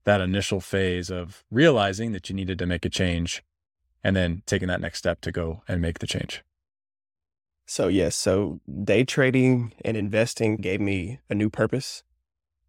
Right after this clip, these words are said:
Speaker 2: And so I had something to look forward to learning about. I was in those master's classes and I was like, "Man, this is so redundant.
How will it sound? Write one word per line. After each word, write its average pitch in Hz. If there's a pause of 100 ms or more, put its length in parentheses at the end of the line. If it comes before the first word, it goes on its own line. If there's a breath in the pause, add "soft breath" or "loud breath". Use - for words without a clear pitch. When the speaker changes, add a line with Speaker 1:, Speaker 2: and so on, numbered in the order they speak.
(140)
Speaker 2:
And 117
so 95
I 101
had 107
something 110
to -
look 107
forward 113
to 107
learning 101
about. - (420)
I 107
was 113 (540)
in 139
those 127
master's 131
classes 143
and 120
I -
was 107
like, 104
"Man, 110
this 117
is 117
so 107
redundant. 107